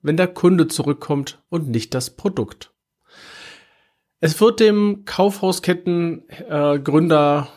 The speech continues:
äh, von der Kaufhauskette Hertie, dem Gründer Hermann Tietz, zugeschrieben. Nur noch, was genau ist jetzt Qualitätsmanagement? Wenn wir zur Abwechslung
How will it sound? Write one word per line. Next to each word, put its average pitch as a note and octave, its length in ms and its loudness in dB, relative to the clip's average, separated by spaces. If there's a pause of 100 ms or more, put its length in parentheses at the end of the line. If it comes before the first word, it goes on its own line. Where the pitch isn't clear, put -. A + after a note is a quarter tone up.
(500)
äh, B2+ 260 -8
von C#3+ 160 -2
der B2+ 220 0 (180)
Kaufhauskette C#3 540 -4
Hertie, D#3+ 420 2
dem B2+ 160 -2
Gründer C#3+ 320 0
Hermann B2+ 400 0
Tietz, F#3+ 320 -4
zugeschrieben. G3 800 -4 (880)
Nur F#3 100 2
noch, F3 140 6
was F#3 180 0
genau F3 480 0
ist A3 260 -4
jetzt - 360 -2
Qualitätsmanagement? C3 1300 -4 (960)
Wenn G#3 220 4
wir A3 360 2 (200)
zur - 260 -4
Abwechslung D3+ 680 2